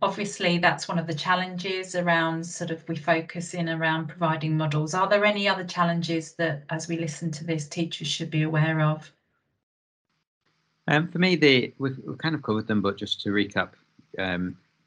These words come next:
Speaker 2: Helen said about moving from the "I do" to the "you do" too quickly, I think is a big, um, challenge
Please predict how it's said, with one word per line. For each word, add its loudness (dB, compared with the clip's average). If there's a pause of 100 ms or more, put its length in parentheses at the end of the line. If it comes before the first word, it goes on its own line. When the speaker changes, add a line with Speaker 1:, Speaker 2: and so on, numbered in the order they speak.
Speaker 2:
Helen -2
said -2
about 2
moving 4
from 0
the 0 (680)
"I 4
do" 0
to -12
the -4
"you 2
do" 0
too -6
quickly, -2
I -12
think -4
is -6
a -10
big, -4 (460)
um, -2 (380)
challenge 0